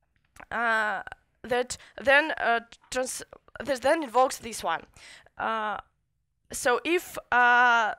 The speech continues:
Java class invokes, uh, like s-, a sem interface, so, some interface with only one abstract method, then you can, uh, use lambda as an argument. I think it's clear. So now what I want to do is something like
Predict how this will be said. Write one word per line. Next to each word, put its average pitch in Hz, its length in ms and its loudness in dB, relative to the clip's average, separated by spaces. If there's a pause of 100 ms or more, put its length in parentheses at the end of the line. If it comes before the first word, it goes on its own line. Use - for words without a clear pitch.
(100)
Java 247 500 4 (220)
class 240 520 0 (140)
invokes, 254 600 0 (140)
uh, 220 360 -2 (200)
like 202 240 -4
s-, - 420 -14
a 226 80 -6
sem 262 240 0
interface, 403 640 -2 (340)
so, 233 320 0
some 269 260 0
interface 247 420 -6
with 240 140 -8
only 226 280 -2
one 226 280 0
abstract 208 260 -6
method, 415 340 -4 (260)
then 269 240 4
you 277 140 -4
can, 277 400 -2 (400)
uh, 226 400 -2
use 240 320 -8
lambda 226 340 2
as 208 160 0
an 214 100 -8
argument. 156 420 -8 (140)
I - 60 -12
think 277 160 -12
it's 254 100 -14
clear. 180 200 -10 (440)
So 427 220 -4
now 311 220 2
what 254 160 0
I 214 60 -4
want 214 160 -6
to 269 80 -10
do 427 260 2 (320)
is 277 120 -12
something 262 380 -6
like 220 300 -8